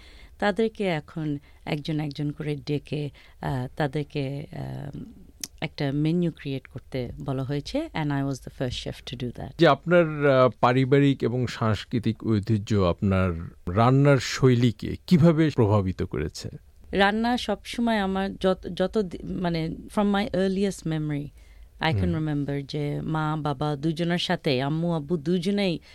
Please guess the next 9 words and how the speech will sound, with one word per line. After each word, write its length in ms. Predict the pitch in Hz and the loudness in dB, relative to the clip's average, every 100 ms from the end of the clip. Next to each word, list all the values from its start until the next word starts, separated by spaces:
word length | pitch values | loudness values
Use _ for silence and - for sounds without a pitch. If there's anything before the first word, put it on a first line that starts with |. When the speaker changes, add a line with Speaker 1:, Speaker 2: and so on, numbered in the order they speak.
| - - | -20 -8
Speaker 1:
কিচেনে 380 | 170 - 127 131 | -6 -4 -6 -8
ছিল, 260 | - 127 131 | -8 -8 -4
দুজনেই 500 | 165 165 175 180 170 | -2 -2 -2 0 0
রান্তো, 520 | 135 135 - 170 139 - - - | 0 -2 -4 -4 -4 -8 -20 -4
বাজার 380 | 147 156 147 143 | 2 2 2 -2
করতো, 580 | - 139 - - 135 135 - - | -4 -10 -10 -6 -4 -6 -10 -18
শুধু 280 | - 254 269 | -6 -2 0
রান্না 340 | 214 170 165 | 0 0 -2
না, 240 | 147 135 | -2 -4